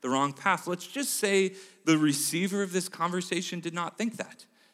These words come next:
that they did not think that my intentions were righteous. It was clear that we were not on the same page. Things left unresolved. In fact, things unraveled. We were yelling at each other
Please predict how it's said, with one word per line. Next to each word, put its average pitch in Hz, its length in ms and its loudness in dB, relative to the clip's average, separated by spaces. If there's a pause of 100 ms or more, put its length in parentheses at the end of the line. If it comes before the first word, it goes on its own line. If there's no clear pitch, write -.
that 147 140 -2
they 185 120 4
did 180 140 0
not 190 280 0
think 208 360 2 (260)
that 151 240 4
my 160 160 4
intentions 160 880 0
were 143 160 2
righteous. 156 560 -2
It 135 80 -2
was 143 160 0
clear 190 340 0
that 170 160 2
we 151 140 2
were 139 80 2
not 147 240 4
on 156 140 0
the 131 80 -6
same 139 280 -2
page. 160 540 0 (300)
Things 160 460 -2 (180)
left 151 400 2
unresolved. 160 1040 4 (180)
In 147 120 -2
fact, 160 420 0 (240)
things 185 600 0 (280)
unraveled. 127 640 4
We 135 100 0
were 156 140 4
yelling 175 420 4
at 160 160 2
each 156 220 -4
other 147 340 4